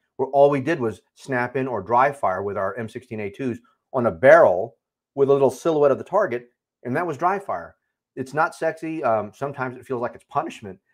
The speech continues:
but, uh, the way laser ups, ups the practice is we put a little, we s-, spice it up with a little technology. So everybody pretty much has an iPhone these days or an Android device that they would use, a tablet, a laptop.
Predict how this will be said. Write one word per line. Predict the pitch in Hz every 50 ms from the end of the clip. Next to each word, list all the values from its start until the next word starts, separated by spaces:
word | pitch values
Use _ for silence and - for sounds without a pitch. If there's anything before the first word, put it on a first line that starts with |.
| _ _ _ _ _ _
but, | - 117 120 139 139 143 139 139
uh, | 143 131 127 120 120 - _ _ _ _ -
the | 151
way | 151 160 185 185
laser | 170 156 147 151 165 202 208 180 170 147 127
ups, | 123 117 113 - - 131 -
ups | 135 123 117 - - -
the | 117 120 107
practice | 120 - 139 139 139 139 139 - 98 - - _ _ _ _
is | - 147 139 123
we | 131 147 156
put | 147 - 170 170
a | 160
little, | 151 151 139 135 123 123 131 131
we | 135 131
s-, | 131 - - - - 131 123
spice | - - - 151 143 -
it | 147
up | 147 123
with | 131 123
a |
little | 123 120 113 -
technology. | - 120 113 107 104 107 107 107 90 95 92 90
So | 87 - 110 117
everybody | 135 135 135 131 127 131 127 123
pretty | 123 135 135 123
much | 123 120 -
has | 123 113 107 95
an | 104 101 - 110
iPhone | 110 110 107 - 123 117 113 113
these | 113 104 98
days | 104 107 107 107 107 113 104 _ _ _ _ _ -
or | - 117 113
an | 117
Android | - 123 120 120 113 107 113 117 113 107
device | 101 101 95 104 101 104 110 107 -
that | - -
they | - 113 107
would | 101 104 95 95
use, | 104 104 104 107 110 - _ _ _ _ _ _ -
a | - 113
tablet, | - - - 135 127 123 131 131 139 -
a | 110
laptop. | 104 117 120 127 123 - 127 120 123 123